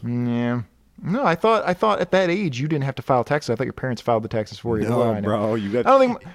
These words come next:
Speaker 2: even the under the table jobs you're supposed to. 'Cause
Speaker 1: Oh,
Speaker 2: they
Speaker 1: yeah, I
Speaker 2: can,
Speaker 1: know
Speaker 2: like,
Speaker 1: you're
Speaker 2: they can,
Speaker 1: supposed
Speaker 2: like,
Speaker 1: to,
Speaker 2: "Why do you
Speaker 1: but
Speaker 2: have a bank account if you're not,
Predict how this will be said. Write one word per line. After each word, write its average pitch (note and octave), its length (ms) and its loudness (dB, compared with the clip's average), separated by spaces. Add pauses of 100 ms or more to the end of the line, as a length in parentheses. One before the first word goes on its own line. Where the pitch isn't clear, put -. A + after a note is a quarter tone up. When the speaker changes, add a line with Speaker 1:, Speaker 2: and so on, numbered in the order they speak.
(120)
Speaker 2:
even D#3 240 4
the D#3+ 100 6
under D#3 180 6
the C3+ 100 0
table D3 320 4
jobs G#2 340 0
you're G2 100 -4
supposed G2 380 -4
to. F2 380 -4
'Cause - 120 4
Speaker 1:
Oh, A#3 40 8
Speaker 2:
they F#3 60 6
Speaker 1:
yeah, F3 60 8
I - 40 8
Speaker 2:
can, F3 80 6
Speaker 1:
know C#3 60 2
Speaker 2:
like, A#2 80 0
Speaker 1:
you're - 60 2
Speaker 2:
they A2+ 100 -4
can, D#3+ 140 4
Speaker 1:
supposed D3 120 2
Speaker 2:
like, A2+ 120 0
Speaker 1:
to, G2+ 60 -2
Speaker 2:
"Why G#2 180 2
do - 100 2
you E3 100 2
Speaker 1:
but B2 60 -4
Speaker 2:
have - 20 -2
a A2+ 60 -2
bank G#2+ 300 -2
account G2+ 320 -2
if D#2 60 -10
you're F#2 100 0
not, F2+ 280 -4